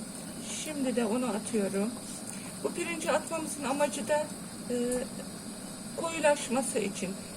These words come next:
yani kıvam alması için. Ara ara karıştırın arkadaşlar.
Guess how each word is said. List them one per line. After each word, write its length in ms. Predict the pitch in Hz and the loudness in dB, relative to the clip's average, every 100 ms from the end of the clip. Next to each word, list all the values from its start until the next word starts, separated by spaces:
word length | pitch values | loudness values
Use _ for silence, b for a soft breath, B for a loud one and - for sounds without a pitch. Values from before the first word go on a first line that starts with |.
| - | -2
yani 320 | 233 226 226 233 - - - | 2 4 6 4 0 -6 0
kıvam 380 | 269 262 247 214 | 6 8 8 6
alması 540 | 208 196 180 190 - | 4 4 2 -4 -2
için. 340 | 170 - 262 - - - - - - - - - - - - - - - - - - - - - - - - - - - - - - - - - - - - - - | -4 -4 -4 -4 -6 -8 -8 -8 -8 -8 -8 -8 -8 -8 -10 -2 0 0 -4 -6 -6 -8 -8 -8 -10 -10 -10 -8 -8 -8 -8 -10 -10 -10 -10 -10 -10 -10 -10 -10 4
Ara 240 | 294 302 | 8 10
ara 280 | 294 277 277 | 12 12 10
karıştırın 540 | 277 262 240 - 226 226 | 8 4 4 0 4 6
arkadaşlar. 720 | 208 202 226 214 - 220 | 4 4 2 2 2 0